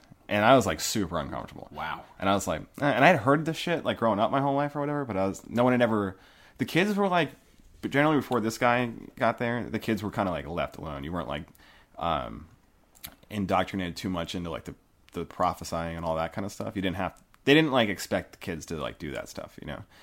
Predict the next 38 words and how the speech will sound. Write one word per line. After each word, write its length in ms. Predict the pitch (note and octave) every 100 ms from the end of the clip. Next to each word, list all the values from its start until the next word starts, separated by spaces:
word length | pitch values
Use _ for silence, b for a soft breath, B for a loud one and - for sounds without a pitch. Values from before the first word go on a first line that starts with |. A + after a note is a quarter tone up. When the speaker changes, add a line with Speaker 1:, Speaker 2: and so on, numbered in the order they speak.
| B B
Speaker 2:
Yeah. 180 | G2+ F#2+
Speaker 1:
Like, 360 | F2+ C#2 -
you 100 | F#2+
were 80 | F#2
just 140 | D#2+
allowed 200 | F2 E2
to 80 | D#2
kinda 380 | - - G2 F2+
be 160 | E2+ D#2+
a 60 |
kid, 420 | - F2 E2 D#2+
watch, 360 | E2 E2+ D#2+ -
and 140 | - C2+
watching 240 | G2+ F#2+
adults 480 | F2 D2+ E2 D2+ C#3
Speaker 2:
<laughs> 20 |
Speaker 1:
act 200 | F2 E2+
like 100 | D2
fucking 300 | - D#2 C#2+
maniacs 580 | D#2 D#2+ F#2+ G2+ - - - B
for 320 | A#2 - B2
three 220 | A2+ B2
hours. 340 | A#2+ A#2+ A#2+ -
Speaker 2:
<laughs> 40 |
Sure, 220 | - A2+ F#2+
Speaker 1:
But 80 | G#2+
when 100 | A2
Speaker 2:
yeah. 60 | D3
Speaker 1:
this 80 |
guy 160 | D3 B2
came 180 | B2 G#2
in, 80 | F#2+
he 60 |
was 100 | F2+
like, 140 | E2+ F2
"No, 480 | A#2+ A#2+ A#2 G#2+
like, 360 | G2+ F2 E2+ - - - - F2
like, 540 | F#2+ F#2+ D#2+ D2+ -